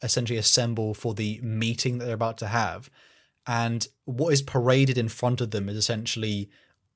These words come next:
the best of the Blood Angels. So they see, like, relics. They all, like, literally hold their breath because they're seeing, like, s-, relics of, um, the age of, like, Sanguinius is, like,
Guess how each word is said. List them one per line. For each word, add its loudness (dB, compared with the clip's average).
the 4
best 0
of -2
the -4
Blood -2
Angels. 0
So -2
they 0
see, 2
like, 0
relics. 0
They 4
all, 10
like, 4
literally 0
hold 0
their 2
breath -2
because 2
they're 4
seeing, 6
like, -2
s-, 4
relics 2
of, 0
um, -2
the -6
age -4
of, -4
like, -6
Sanguinius 0
is, -4
like, -6